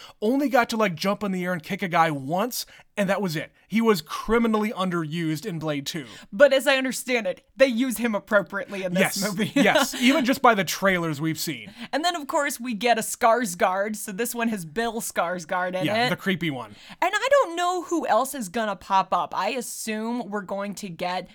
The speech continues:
Speaker 2: some new people that I'm not aware of are in
Speaker 1: Yeah.
Speaker 2: it, that they've kind of kept secret.
Speaker 1: Yeah, and we're gonna be introduced to more of the high table people.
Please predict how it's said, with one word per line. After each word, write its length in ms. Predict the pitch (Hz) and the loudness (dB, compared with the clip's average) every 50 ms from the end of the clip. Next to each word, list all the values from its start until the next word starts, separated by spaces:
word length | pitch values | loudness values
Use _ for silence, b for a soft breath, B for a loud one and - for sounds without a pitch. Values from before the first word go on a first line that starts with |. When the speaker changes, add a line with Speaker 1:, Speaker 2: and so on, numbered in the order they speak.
| b b b | b b b
Speaker 2:
some 540 | - - - 220 208 196 190 185 190 185 170 b b b b b _ - | -14 -10 -4 -2 -2 -2 -2 -6 -6 -10 -12 b b b b b _ -10
new 540 | 190 196 196 202 208 226 240 254 262 269 233 | -8 -4 -2 0 0 0 0 0 0 -2 -4
people 480 | 214 - 226 220 208 - 226 220 220 196 | -6 -8 -8 -8 -8 -6 -6 -6 -4 -4
that 200 | 175 180 - _ - | -4 -6 -8 _ -4
I'm 260 | 196 196 214 226 220 | -2 -2 -2 -2 -2
not 160 | 208 196 196 | 0 0 0
aware 360 | 185 180 156 175 180 185 190 | 0 -2 -4 -6 -4 -2 -2
of 200 | 196 196 180 170 - _ _ - | -2 -2 -4 -8 -16 _ _ -4
are 140 | 214 202 175 | -4 -4 -2
in 60 | 165 | -2
Speaker 1:
Yeah. 160 | - 233 226 | -2 0 0
Speaker 2:
it, 80 | 240 208 | -2 -4
that 100 | 220 180 | -6 -6
they've 140 | 190 185 160 | -6 -8 -6
kind 180 | - 220 208 196 | -4 -6 -6 -6
of 140 | 165 160 | -8 -12
kept 380 | - - - - 196 196 - - | -14 -10 -4 -4 -4 -4 -4 -10
secret. 640 | - - - - 196 180 - - 233 233 185 285 - | -8 -8 -8 -8 -10 -10 -8 -6 -4 -2 -2 -4 -4
Speaker 1:
Yeah, 200 | - 196 202 165 143 | -2 0 0 0 2
and 140 | 180 196 190 | 0 0 0
we're 100 | 202 226 | 0 0
gonna 160 | 240 294 285 | 2 0 2
be 160 | 240 254 247 240 | 2 0 0 -2
introduced 540 | 220 - - 196 165 143 175 180 - - | -2 -4 -4 -4 -4 -4 -4 -4 -4 -4
to 120 | - 180 160 | -4 -4 -2
more 440 | 143 131 135 156 160 165 170 170 175 | -2 -2 -2 -2 0 2 2 0 0
of 240 | 165 160 147 127 | 0 -2 -4 -4
the 120 | 123 151 139 | -6 -8 -8
high 340 | - - - 139 147 143 139 | -6 -4 -2 -2 -2 -2 -4
table 440 | - - - 147 147 143 165 180 180 | -6 -8 -8 -6 -6 -4 -4 -6 -6
people. 500 | - - 185 175 - 208 220 226 226 | -6 -6 -6 -4 -2 -2 -2 -2 -4